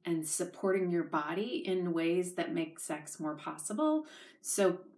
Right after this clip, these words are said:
if you haven't looked into that, please, and you're interested, <laughs> investigate those options because they can contribute to reduced, lower, less pain,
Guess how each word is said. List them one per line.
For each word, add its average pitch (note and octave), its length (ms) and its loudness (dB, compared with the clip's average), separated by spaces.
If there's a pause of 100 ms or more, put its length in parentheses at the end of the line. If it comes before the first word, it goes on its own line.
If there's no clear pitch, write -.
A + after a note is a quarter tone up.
if F#3 220 4
you F3+ 80 -4
haven't F#3 480 0
looked F#3+ 220 0
into F#3 220 2
that, A3 340 -2
please, G3 600 -2 (440)
and F3 280 0
you're E3 140 2
interested, G#3 580 4
<laughs> - 0 -
investigate B3 1120 0 (400)
those F#3+ 260 6
options A#3+ 680 -2
because F3+ 460 0
they E3 180 -2
can E3 520 -2
contribute F3+ 680 -2
to D#3 560 2 (440)
reduced, E3+ 840 2 (120)
lower, E3+ 760 -2
less E3 640 -4 (160)
pain, E3+ 680 -2